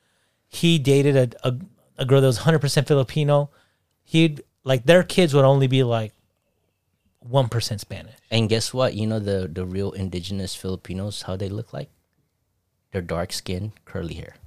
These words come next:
Speaker 1: Dude, most indigenous people are dark. Look at, you look
Speaker 2: The
Speaker 1: at any
Speaker 2: Aborigines.
Speaker 1: Aborigines,
Speaker 2: Yeah.
Speaker 1: l-, look at the original Hawaiians, right? You
Speaker 2: Yeah.
Speaker 1: look at those old Hawaiian pictures, but,
Speaker 2: Mm-hmm.
Speaker 1: uh, like, uh, fuck, it's fucking crazy,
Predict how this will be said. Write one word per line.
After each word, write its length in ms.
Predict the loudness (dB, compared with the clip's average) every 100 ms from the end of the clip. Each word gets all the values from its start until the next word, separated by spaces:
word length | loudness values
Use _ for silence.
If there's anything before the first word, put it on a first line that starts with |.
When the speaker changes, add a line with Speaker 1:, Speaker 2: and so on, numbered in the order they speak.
| -20 _ _ _ _ -2
Speaker 1:
Dude, 320 | 0 0 -2
most 540 | 0 4 6 4 0
indigenous 640 | -2 0 0 0 0 -4 -6
people 260 | -6 -2
are 60 | -2
dark. 240 | -2 -4 -8 -6 0
Look 160 | 2
at, 160 | 2 0 _ _
you 160 | -2 0
look 120 | 2
Speaker 2:
The 40 | 2
Speaker 1:
at 100 | 2
any 200 | 4 4
Speaker 2:
Aborigines. 380 | 4 2 4 4
Speaker 1:
Aborigines, 540 | 2 4 4 4 4 6 6 6
Speaker 2:
Yeah. 0 | 4
Speaker 1:
l-, 160 | 2 2
look 240 | 4 4
at 80 | 4
the 80 | 4
original 340 | 6 4 4
Hawaiians, 840 | 4 4 2 2 2 2 2 0 2
right? 120 | 4
You 100 | 4
Speaker 2:
Yeah. 20 |
Speaker 1:
look 120 | 4 4
at 80 |
those 120 | 2 4
old 160 | 4
Hawaiian 340 | 4 4 2 0
pictures, 360 | -2 -2 -2
but, 180 | 0 0
Speaker 2:
Mm-hmm. 220 | 0 -2 -6 _ _ _ _ _ _ -4
Speaker 1:
uh, 300 | -2 0 0
like, 300 | 2 2 2
uh, 400 | 2 2 0 -4
fuck, 340 | -8 -12 -10
it's 100 | -8
fucking 260 | -6 -6 -6
crazy, 560 | -4 -4 -2 -2 -4